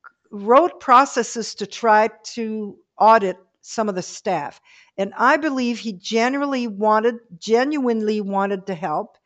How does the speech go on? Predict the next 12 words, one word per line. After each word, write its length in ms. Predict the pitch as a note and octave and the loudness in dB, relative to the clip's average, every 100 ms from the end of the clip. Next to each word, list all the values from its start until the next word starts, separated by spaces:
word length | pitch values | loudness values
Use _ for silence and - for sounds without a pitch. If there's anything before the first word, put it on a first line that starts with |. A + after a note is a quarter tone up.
| _ _ _ - | _ _ _ -10
and 240 | F#3 E3+ | -10 -10
genuinely 1040 | E3+ G#3+ A3+ C4+ D4 C#4+ C4+ B3 A3+ A#3 - | -6 -2 0 0 -2 -2 -2 -2 -4 -6 -8
thought 420 | - A3 G#3 G#3 G#3 | 2 4 6 2 -2
that 320 | G3+ F#3+ F#3+ G3+ | -2 -2 -2 -6
the 80 | |
things 500 | G3+ - A3+ C4 C4+ | -10 -4 -4 -4 -8
he 260 | - B3 B3+ | -10 -6 -6
was 440 | A#3+ A3 A#3+ A#3+ A#3 | -2 2 2 0 -10
doing 480 | F#3 A#3+ A#3+ A3+ A3 | -8 -4 -2 -2 -4
and 120 | F3 | -8
creating 760 | - G3 F#3+ G#3 A3+ A3 A3+ | -10 -4 -2 -2 -2 -4 -6
and, 460 | - F3+ F#3 F3+ F#3+ | -8 -8 -6 -8 -12